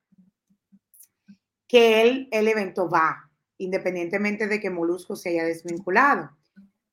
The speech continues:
Pero no obstante eso, Molusco en su programa, como siempre que hace sus comentarios, Molusco dice que él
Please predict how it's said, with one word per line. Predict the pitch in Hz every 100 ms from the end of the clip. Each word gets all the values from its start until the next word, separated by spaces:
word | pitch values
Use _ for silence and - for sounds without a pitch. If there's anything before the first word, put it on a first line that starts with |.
| _
Pero | 254 277
no | 294
obstante | 320 - 349 349 359 302 233
eso, | 233 294 294 214
Molusco | 208 220 220 233 - 208 202 - -
en | 202 208
su | 214 - 208 226 226
programa, | 220 226 226 202 190 175 180 277 - _ _ _ _
como | - 165 170
siempre | 156 185 180 214 226
que | 202 170
hace | 170 170
sus | - 208 -
comentarios, | 208 226 240 247 196 196 285 - _ _ _ _ _ _ _ -
Molusco | 208 208 208 240 214
dice | 208 190 - 147 _ _ _ - - _ _ - - - - _ _ _ _ -
que | 240 240 247 262 311
él | 262 277 320